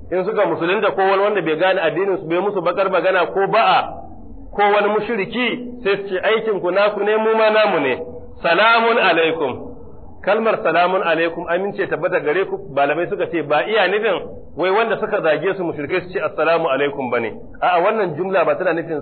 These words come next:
sallama ne da ake na gaski na gaisuwa ba a'a sai dai kawai sako ne na magana aminci ya tabbata gare ku mu ba mu da lokacin da za mu tsaya muna saka sharri da sharri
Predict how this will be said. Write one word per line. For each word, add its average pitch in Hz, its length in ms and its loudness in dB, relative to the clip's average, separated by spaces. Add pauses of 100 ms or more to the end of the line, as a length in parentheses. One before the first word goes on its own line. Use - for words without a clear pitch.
(100)
sallama 185 500 2
ne 185 340 -2 (160)
da 143 240 0
ake 170 180 -4
na 139 120 0
gaski 131 360 -6
na 143 140 0
gaisuwa 143 400 0
ba 143 100 0
a'a 160 200 4 (320)
sai 202 120 2
dai 202 140 0
kawai 214 280 0 (120)
sako 185 380 2
ne 202 120 2
na 180 100 2
magana 151 400 2 (420)
aminci 208 420 0
ya 175 80 0
tabbata 175 380 -2
gare 147 260 0
ku 160 160 -4
mu 190 320 -2
ba 208 240 4
mu 190 80 0
da 175 100 2
lokacin 175 440 -2
da 156 80 0
za 160 120 4
mu 160 140 -2
tsaya 165 200 2
muna 156 280 0
saka 151 240 0
sharri 139 320 -2
da 117 100 -4
sharri 123 320 -4